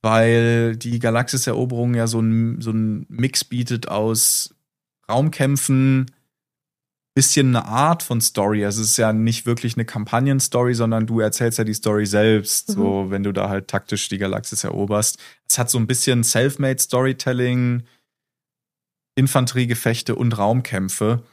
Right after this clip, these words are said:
Speaker 1: Und es hat einen begrenzten Rahmen. Du halt sagst so, ich kann, keine Ahnung, ich kann das in zehn Stunden schaffen.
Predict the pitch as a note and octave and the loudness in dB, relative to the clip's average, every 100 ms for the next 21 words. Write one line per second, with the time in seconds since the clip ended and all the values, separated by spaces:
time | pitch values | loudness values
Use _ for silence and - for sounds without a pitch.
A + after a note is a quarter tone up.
0 | _ _ _ B2+ A2+ - - - A#2+ - | _ _ _ 0 2 0 -2 -4 -4 0
1 | A2+ G#2+ - A2 A2 - G2+ G#2 G#2+ F#2 | 0 0 2 2 2 -2 0 2 2 2
2 | F2 - _ _ G2+ F#2+ G#2 G2 - G#2+ | -4 -12 _ _ -2 0 2 2 0 -2
3 | A2 - A2+ A2+ - G#2 F#2+ G#2 G#2 F#2 | -2 -2 2 2 2 0 2 2 0 -2
4 | - G#2 G2+ G#2 F#2+ G#2+ G#2+ G#2 G2 - | -2 0 0 -2 0 0 0 0 0 0
5 | G2+ - F2 | 0 0 -6